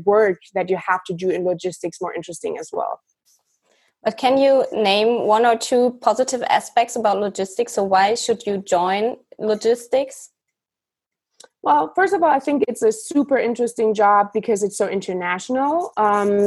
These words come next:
Speaker 1: you, you know, y-, most of those logistics companies are working pretty much international. They have different logistics centers all over the world. Um, and I've seen a lot of logistics centers and a lot of companies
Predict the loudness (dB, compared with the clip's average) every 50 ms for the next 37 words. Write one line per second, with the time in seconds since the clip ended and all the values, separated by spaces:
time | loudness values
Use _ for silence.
0 | 2 2 0 0 0 0 2 4 4 4 4 4 4 2 0 -2 -6 -2 0 0
1 | 0 0 -2 -6 -8 -10 -12 -14 -16 -18 -16 -8 -2 0 2 2 2 2 0 -2
2 | 0 0 -2 0 -2 -4 -6 -6 -6 -6 -2 -2 -2 -2 -4 -16 -16 _ _ _
3 | _ _ -8 -2 0 0 2 2 2 2 4 4 4 4 2 -2 -6 -12 -18 _
4 | _ _ 0 2 4 4 4 4 2 2 2 2 2 2 -2 0 0 2 4 4
5 | 2 0 -2 -4 -6 -6 -6 -6 -6 -6 -6 -8 -8 -6 -6 -4 -2 -2 -2 0
6 | 2 2 2 2 2 0 0 0 2 0 0 0 0 0 0 0 0 -2 0 0
7 | -4 -4 -2 -4 -6 -4 -4 -4 -4 -2 -2 -2 0 0 -2 -2 -2 -2 -4 -2
8 | 0 0 2 2 2 2 2 2 0 -2 -4 -14 -20 -20 -20 -20 _ _ -2 2
9 | 2 2 2 2 0 0 0 -2 -2 -4 -2 -2 0 0 -2 0 0 0 0 0
10 | -2 -4 0 0 2 2 2 2 2 4 4 4 4 4 2 2 0 0 -2 -4
11 | -2 -2 -2 -2 -2 -4 -4 -4 -4 -4 -2 -2 -2 -2 -2 -2 -2 -2 -2 -2
12 | -4 -4 -6 -4 0 2 2 2 0 0 -6 -6 -6 -2 -2 0 0 0 -2 -2
13 | 0 -2 -2 -2 -4 -6